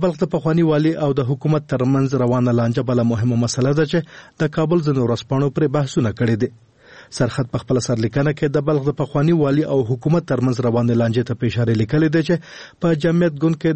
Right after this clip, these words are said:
د نور او عبدالله په پلوۍ صف بندۍ پیل شوې دي. ورځپاڼه لیکي، په داسې حال کې چې صلاح الدین رباني او اسماعیل خان له نور نه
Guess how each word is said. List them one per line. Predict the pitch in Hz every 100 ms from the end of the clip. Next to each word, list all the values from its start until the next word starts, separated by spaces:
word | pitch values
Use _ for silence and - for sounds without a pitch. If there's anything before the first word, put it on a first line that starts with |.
| 147
د | 143 135
نور | 156 175 -
او | 127 127
عبدالله | 117 131 135 131
په | 120 123
پلوۍ | 117 120 151
صف | - 120 110
بندۍ | 117 117 120
پیل | 135 131
شوې | 165 107 101
دي. | - - _ - - - -
ورځپاڼه | 120 - 120 127
لیکي، | 165 170 - - -
په | 180 180
داسې | - 160
حال | 165 160
کې | 156
چې | 151 127
صلاح | 123 123 123
الدین | 127 120
رباني | 107 113 117 151 151
او | 123 117
اسماعیل | - 123 117 113
خان | 151 139 131
له | 147
نور | 180
نه | 151